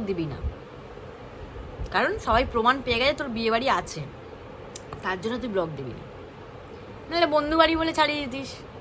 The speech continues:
যেটা আগের বারে করেছিলিস, তাই তো? কেন লোককে মিথ্যে কথা বলিস? ধচা পচা ব্লগগুলোকে দিয়ে দিয়ে চালিয়ে দিচ্ছিস। বেকার টাকা নষ্ট করিস না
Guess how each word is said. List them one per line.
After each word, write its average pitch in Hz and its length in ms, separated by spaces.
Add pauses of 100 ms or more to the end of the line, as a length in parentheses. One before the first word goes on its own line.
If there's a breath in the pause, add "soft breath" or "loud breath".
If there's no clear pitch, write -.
(460)
যেটা 240 180
আগের 220 220
বারে 240 160
করেছিলিস, 226 640 (1600)
তাই 208 200
তো? 254 180 (1000)
কেন 320 240
লোককে 294 300 (340)
মিথ্যে 240 400
কথা 277 200
বলিস? 214 540 (2500)
ধচা 208 320
পচা 247 220
ব্লগগুলোকে 226 600
দিয়ে 240 240
দিয়ে 339 320 (1000)
চালিয়ে 226 220
দিচ্ছিস। 165 520 (2250)
বেকার 220 320
টাকা 247 260
নষ্ট 262 320
করিস 240 340
না 165 240